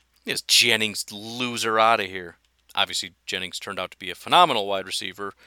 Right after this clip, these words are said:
and I got over it. But, I mean, that's just, that's how much I appreciated Donald Driver. And I'm, I'm not saying that for my own sake. I mean, that, that was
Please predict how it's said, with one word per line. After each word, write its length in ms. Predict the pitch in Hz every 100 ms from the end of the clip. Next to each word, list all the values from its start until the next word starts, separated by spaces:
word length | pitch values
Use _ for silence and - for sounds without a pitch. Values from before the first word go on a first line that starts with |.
| _ _
and 160 | 98 104
I 100 | 104
got 160 | 101
over 320 | 107 123 95 90
it. 120 | 87
But, 180 | 95 92
I 20 | 110
mean, 140 | 107
that's 180 | 117 -
just, 380 | 120 104 - - _ _ -
that's 220 | 143 -
how 200 | - 135
much 260 | 123 117 -
I 120 | 107
appreciated 720 | 104 95 - 123 - 98 98
Donald 260 | 101 95 90
Driver. 380 | 95 87 71 - _ _ _
And 140 | 123
I'm, 140 | 113 104
I'm 100 | 107
not 180 | 113 101
saying 220 | 120 110
that 160 | 101
for 140 | - 107
my 160 | 107
own 240 | 131 120 95
sake. 320 | - 92 95
I 40 |
mean, 120 | 95 98
that, 200 | 101 101
that 160 | 110
was 420 | 110 95 - -